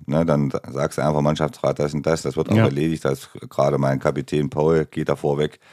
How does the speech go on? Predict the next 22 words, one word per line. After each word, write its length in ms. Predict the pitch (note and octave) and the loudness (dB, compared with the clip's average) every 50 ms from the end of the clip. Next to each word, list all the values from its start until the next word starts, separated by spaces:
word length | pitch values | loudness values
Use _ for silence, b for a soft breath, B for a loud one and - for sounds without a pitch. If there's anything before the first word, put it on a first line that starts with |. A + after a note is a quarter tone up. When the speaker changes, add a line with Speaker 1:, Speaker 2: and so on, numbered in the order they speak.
| b b b b b b b b | b b b b b b b b
Speaker 1:
Aber 160 | - C#2+ D2 | 2 2 2
Paul, 220 | - - D2+ E2+ F2 | 4 4 4 6 6
sein 160 | D#2+ E2 D2 | 4 2 2
Papa, 260 | C#2 E2+ E2 E2 E2+ C#2+ | 4 2 4 4 4 2
ist 120 | C#2+ C#2 | 2 -2
auch 200 | - C2 D#2+ D#2+ | -2 0 -2 0
sehr 160 | D#2 - D#2 - | 2 0 0 2
engagiert 460 | E2+ F2 D#2 D2+ - - - D#2+ - | 2 2 2 0 0 0 -2 -2 0
bei 80 | - | 0
uns 100 | D#2 D#2 | -2 -2
in 40 | - | -2
der 80 | C#2+ C#2+ | -2 -2
Mannschaft. 300 | D2 D2 C#2+ D2+ C#2+ - | -2 -2 -2 -2 -2 -2
Also 160 | C#2+ D2+ D#2 | -2 0 4
wir 100 | D#2 D#2+ | 4 6
haben 200 | E2 F2+ F2+ E2 | 6 6 4 4
wirklich, 500 | E2 G2 G#2+ - A#2 G2+ F#2 - - - B B B B B B B B B B B B B B B B B B B B B B B - | 4 4 4 4 2 0 0 -2 -10 -20 B B B B B B B B B B B B B B B B B B B B B B B -10
ne, 280 | - - D#2+ F2 G2 D2 | -2 2 2 4 4 4
in 120 | E2+ E2+ | 2 2
unserer 280 | E2 F#2 F#2 E2+ - F2 | 2 2 0 0 2 2
Mannschaft 360 | E2 E2+ E2 - D#2+ D2+ - | 2 2 2 2 -2 -2 -2
viele 580 | - - G2+ G#2+ G2+ F#2 F2+ F2+ F2 C2 G#1 | -4 -2 0 4 6 6 6 6 4 2 0